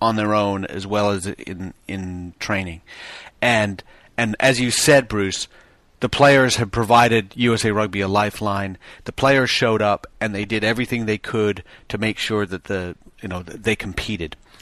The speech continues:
And, and the fans wanna see that, so the fans are gonna be happy in some way. It is not,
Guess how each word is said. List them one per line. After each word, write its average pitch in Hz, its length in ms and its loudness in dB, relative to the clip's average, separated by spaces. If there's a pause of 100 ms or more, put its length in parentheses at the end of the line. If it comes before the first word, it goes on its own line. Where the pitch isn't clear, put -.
(120)
And, 110 200 0 (100)
and 110 320 -2
the 120 80 -2
fans 151 380 4
wanna 120 220 2
see 151 200 2
that, 104 180 0
so - 120 -2
the 98 80 -6
fans 143 280 0
are 131 60 -2
gonna 113 160 -2
be 101 100 -6
happy 110 400 -4
in 92 120 -8
some 104 260 -2
way. 95 320 -6 (320)
It 123 160 0
is 117 180 2
not, 131 380 6